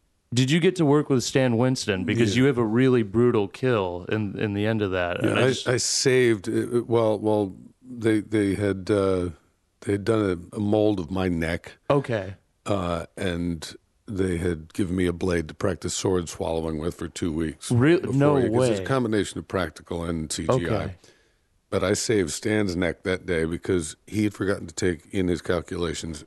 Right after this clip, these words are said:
Speaker 2: uh, into account the kitchen counter as well as the, the cabinet.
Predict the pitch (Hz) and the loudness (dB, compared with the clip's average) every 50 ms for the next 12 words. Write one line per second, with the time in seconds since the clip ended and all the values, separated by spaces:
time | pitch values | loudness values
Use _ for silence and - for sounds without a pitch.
0 | _ - 95 87 - - 95 85 92 90 82 - - - 92 92 87 82 - _ | _ -8 -8 -6 -6 -6 -4 -2 -2 -2 -2 -4 -4 -4 -4 -4 -6 -8 -14 _
1 | - 98 85 90 85 80 78 76 69 - _ _ _ _ _ _ _ _ - - | -16 -10 -8 -6 -4 -4 -4 -6 -8 -10 _ _ _ _ _ _ _ _ -18 -10
2 | - 131 - - - 95 85 78 76 - _ - - - 120 120 120 113 - - | -6 -6 -4 -4 -4 -4 -4 -4 -6 -10 _ -10 -6 -2 0 0 0 0 -2 -4
3 | - 82 82 85 - _ _ _ - 107 98 85 76 92 95 92 92 90 90 82 | -8 -8 -8 -10 -16 _ _ _ -6 -2 -2 -2 -2 -2 -2 0 0 0 0 -2
4 | - - - 95 85 76 71 65 - _ _ _ _ _ _ _ _ _ _ _ | -4 -6 -8 -8 -8 -8 -8 -12 -16 _ _ _ _ _ _ _ _ _ _ _
5 | _ _ _ _ _ - 95 - - - 101 98 92 82 80 78 - | _ _ _ _ _ -12 -10 -6 -2 0 0 0 0 -2 -4 -8 -10